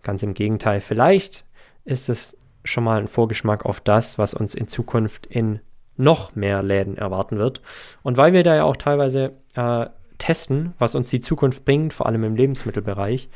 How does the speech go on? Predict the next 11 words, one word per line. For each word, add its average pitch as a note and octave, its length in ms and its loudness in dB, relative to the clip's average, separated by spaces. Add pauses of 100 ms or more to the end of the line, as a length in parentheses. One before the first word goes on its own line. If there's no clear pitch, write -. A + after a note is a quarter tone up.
(340)
ist, D#3+ 180 2
glaub C3 200 6
ich, - 80 -2
der A#2 100 2
New C3+ 160 2
Food E3 240 0
Store B2 260 0
ein A#2 40 -4
richtig B2 400 -6
guter C3 380 0
Ort, B2 440 0